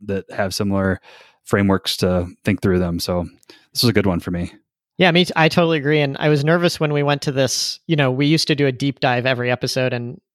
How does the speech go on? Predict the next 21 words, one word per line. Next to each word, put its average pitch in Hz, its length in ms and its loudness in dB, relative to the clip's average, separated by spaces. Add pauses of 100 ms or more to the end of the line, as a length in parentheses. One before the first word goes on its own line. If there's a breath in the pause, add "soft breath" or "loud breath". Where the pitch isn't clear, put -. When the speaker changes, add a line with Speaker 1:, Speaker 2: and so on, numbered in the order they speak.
(140)
Speaker 2:
we 160 80 2
may 156 140 4
still 151 180 -2
do 135 140 -4
that 127 260 -2
from 135 100 -12
time 127 160 -6
to 120 40 -8
time, 123 200 -6
but 123 100 -6
now 127 120 -2
we're 123 100 -2
doing, 120 240 -4
like, 113 180 -8
a 139 40 -6
bunch 120 220 -6
of - 40 -12
topics. 139 280 0
I 165 80 0
was 143 100 4
worried, 165 400 2